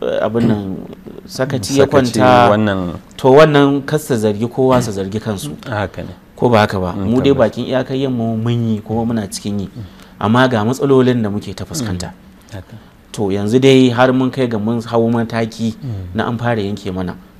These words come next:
Speaker 1: ƙwara ɗaya, dama guda biyu ke gare mu.
Speaker 2: Haka.
Speaker 1: Na kuma fito na faɗi.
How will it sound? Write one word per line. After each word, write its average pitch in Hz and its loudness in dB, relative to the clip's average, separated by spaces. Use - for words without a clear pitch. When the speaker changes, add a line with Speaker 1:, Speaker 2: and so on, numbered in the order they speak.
Speaker 1:
ƙwara 85 -2
ɗaya, 98 -6
dama 113 2
guda 95 -4
biyu 95 -8
ke 92 -12
gare 85 -8
mu. 82 -10
Speaker 2:
Haka. 92 -10
Speaker 1:
Na 98 -2
kuma 101 -6
fito 101 -10
na 95 -4
faɗi. 95 -8